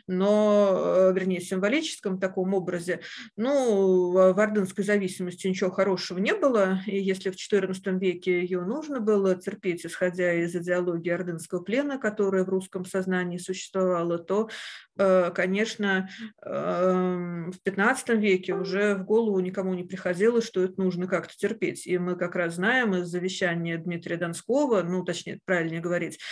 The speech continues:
мы знаем из духовной грамоты Дмитрия Донского, э, что он был убежден, что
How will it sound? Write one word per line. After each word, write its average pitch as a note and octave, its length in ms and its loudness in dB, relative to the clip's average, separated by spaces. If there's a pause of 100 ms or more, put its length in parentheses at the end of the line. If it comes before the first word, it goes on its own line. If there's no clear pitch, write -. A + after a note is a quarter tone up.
(280)
мы G3+ 140 4
знаем F#3+ 420 2
из F3+ 220 2
духовной F#3+ 500 2
грамоты G3 600 2
Дмитрия F3+ 400 -4
Донского, B3 680 2 (360)
э, F#3+ 520 6
что G3 300 -2
он A3+ 240 2
был G3+ 240 0
убежден, G3 580 -2
что F#3+ 540 -2